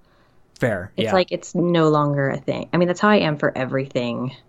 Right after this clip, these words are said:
Speaker 2: I remember, I used to do
Speaker 1: Yeah.
Speaker 2: competitive cheerleading.
Speaker 1: Yeah.
Speaker 2: And, um, like, backstage, I would make myself so nervous and get so, I would be throwing up in the back, like, <laughs>
Speaker 1: Mm-hmm.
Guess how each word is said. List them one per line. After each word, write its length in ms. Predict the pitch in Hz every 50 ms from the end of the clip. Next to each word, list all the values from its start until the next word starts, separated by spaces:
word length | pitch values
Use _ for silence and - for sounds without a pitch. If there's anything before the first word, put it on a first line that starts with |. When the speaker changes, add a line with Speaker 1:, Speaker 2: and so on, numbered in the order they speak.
| _ _ -
Speaker 2:
I 100 | 170 160
remember, 260 | 156 156 147 147 - -
I 80 | - 160
used 220 | 165 170 180 -
to 60 | - 180
do 120 | 175 175 -
Speaker 1:
Yeah. 240 | 170 185 202 170 156
Speaker 2:
competitive 220 | 170 160 156 160
cheerleading. 680 | - - 156 147 147 156 165 170 175 180 180 180 180 - _ _ _ - _ - - _ _ _ _ _ _ _
Speaker 1:
Yeah. 260 | - 127 123 113 110 -
Speaker 2:
And, 200 | 147 147 147 -
um, 680 | - 151 143 135 131 131 135 - 143 143 147 143 - - _ _ _ _ _ _ _ _ _
like, 220 | - 165 160 - -
backstage, 720 | 156 139 147 156 - - - 135 123 127 135 143 160 - - 160
I 60 | 165
would 100 | 170 165
make 140 | 170 160 -
myself 360 | 151 160 - - 160 156 160
so 560 | - - - - 165 151 147 147 147 147 147
nervous 560 | 147 147 143 139 139 139 139 139 139 139 - -
and 100 | 156 151
get 140 | 147 139 -
so, 220 | - 156 147 - -
I 80 | 143 147
would 80 | 151
be 100 | 160 160
throwing 420 | 147 - 165 156 151 151 147 139 131
up 300 | 131 131 131 - - -
in 80 | 147 143
the 60 | 143
back, 420 | 139 131 127 127 127 131 - - -
like, 320 | 143 143 - - - -
<laughs> 200 | 233 - - -
Speaker 1:
Mm-hmm. 380 | - 127 113 117 113 107 104